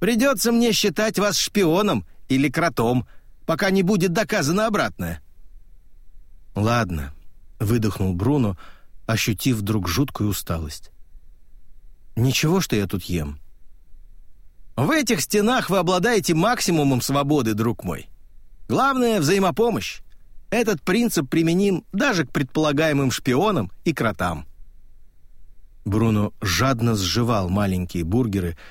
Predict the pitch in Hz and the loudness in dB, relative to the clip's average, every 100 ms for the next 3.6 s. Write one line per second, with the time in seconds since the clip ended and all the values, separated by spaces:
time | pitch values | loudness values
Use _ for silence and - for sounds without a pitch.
0 | - - - - 104 95 123 123 110 92 | -18 -18 -6 -2 0 0 0 0 0 -2
1 | - 113 101 110 - 98 92 101 104 - | -2 -2 0 0 -2 -4 -2 -2 -2 -2
2 | 98 101 98 90 92 - 90 - - - | -2 0 -2 -2 -6 -8 -10 -12 -18 -12
3 | - 123 110 82 73 - | -2 0 2 0 -4 -12